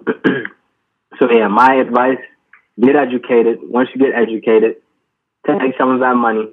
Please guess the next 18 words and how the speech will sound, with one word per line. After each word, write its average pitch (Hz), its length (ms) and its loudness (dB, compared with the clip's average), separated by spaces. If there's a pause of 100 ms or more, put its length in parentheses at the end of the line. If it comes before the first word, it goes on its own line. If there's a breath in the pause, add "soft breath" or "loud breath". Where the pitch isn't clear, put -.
and 104 160 -14
start 110 220 0
investing 110 460 -4
it, 110 180 -6
saving 113 300 2
it, 101 160 -8
and, 107 240 -8 (120)
and 107 160 -8
you'll 117 140 2
become 110 360 -4
prosperous 110 600 0
as 98 140 -2
you, 101 340 -4 (260)
as 104 80 -6
you 104 160 -4
want 95 180 -6
to 95 60 -12
be. 92 320 -8